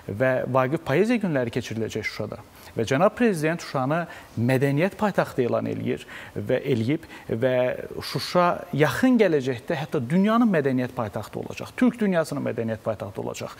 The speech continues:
Yəni bütün bu mədəniyyət tədbirlərinin də paralel keçirilməsi onu göstərir ki,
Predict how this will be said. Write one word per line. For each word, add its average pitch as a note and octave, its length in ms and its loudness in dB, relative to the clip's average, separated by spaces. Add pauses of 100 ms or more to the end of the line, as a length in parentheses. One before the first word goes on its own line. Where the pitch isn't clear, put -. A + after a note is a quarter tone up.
(240)
Yəni B2 180 2
bütün A3+ 340 2
bu D#3+ 140 0
mədəniyyət D3+ 580 2
tədbirlərinin B2 560 0
də B2 80 0
paralel B2+ 380 0 (320)
keçirilməsi C3 560 -2
onu C3+ 160 -2
göstərir C#3 480 -2
ki, F#3+ 160 2